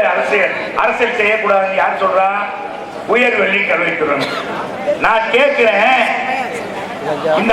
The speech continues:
அமைச்சர்கள், உங்க முதலமைச்சர் தானே சொன்னார், எதிர்கட்சியா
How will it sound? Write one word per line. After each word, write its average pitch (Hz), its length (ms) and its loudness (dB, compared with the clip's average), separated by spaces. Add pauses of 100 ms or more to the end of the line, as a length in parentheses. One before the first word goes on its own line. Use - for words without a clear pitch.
அமைச்சர்கள், 247 600 4 (1120)
உங்க 285 160 4 (140)
முதலமைச்சர் 370 640 4
தானே 427 200 4 (120)
சொன்னார், 370 380 4 (1600)
எதிர்கட்சியா 339 560 2